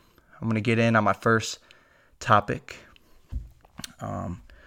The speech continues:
basically, I'm gonna go in on some things, man, that's been on my mind for a little while. Um, I just been feeling like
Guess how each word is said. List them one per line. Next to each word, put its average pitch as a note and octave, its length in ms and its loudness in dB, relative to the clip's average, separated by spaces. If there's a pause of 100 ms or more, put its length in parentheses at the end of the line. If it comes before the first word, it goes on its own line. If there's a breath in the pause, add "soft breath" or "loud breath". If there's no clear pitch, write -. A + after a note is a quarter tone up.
(880 soft breath)
basically, F3+ 920 8
I'm D3+ 100 2
gonna C3+ 100 2
go B2+ 280 8
in A#2 340 4 (140)
on A#2 160 -2
some G#2+ 160 -2
things, A2+ 480 2
man, A2 240 4
that's A2 160 6
been C3+ 180 8
on D3+ 100 10
my A#2 120 8
mind A2+ 400 8
for A2 100 6
a A2 60 8
little A2 260 8
while. A2 480 12 (420 loud breath)
Um, A#2+ 560 -4 (1300)
I D#3 80 4
just A#3+ 180 2
been E3 120 6
feeling B2 580 6
like G#2 380 4